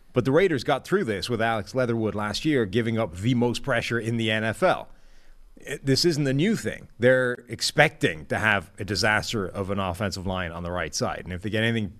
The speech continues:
above that, it's like a bonus. So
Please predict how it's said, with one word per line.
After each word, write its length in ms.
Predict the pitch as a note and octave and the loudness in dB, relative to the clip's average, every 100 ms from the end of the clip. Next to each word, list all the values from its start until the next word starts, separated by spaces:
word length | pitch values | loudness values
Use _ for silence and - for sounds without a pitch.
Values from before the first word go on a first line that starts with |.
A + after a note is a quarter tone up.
| - | -12
above 400 | G2+ - A#2 B2 | -10 0 2 2
that, 320 | E2+ E2 E2+ - - - - - | 0 -2 -4 -10 -20 -20 -16 -10
it's 140 | G2 | -2
like 140 | A#2+ F#2 | 0 0
a 40 | |
bonus. 480 | D#2 B2 C#3 A#1+ - | 0 2 2 -2 -4
So 440 | - A#2 G#2+ F#2+ | 2 2 2 0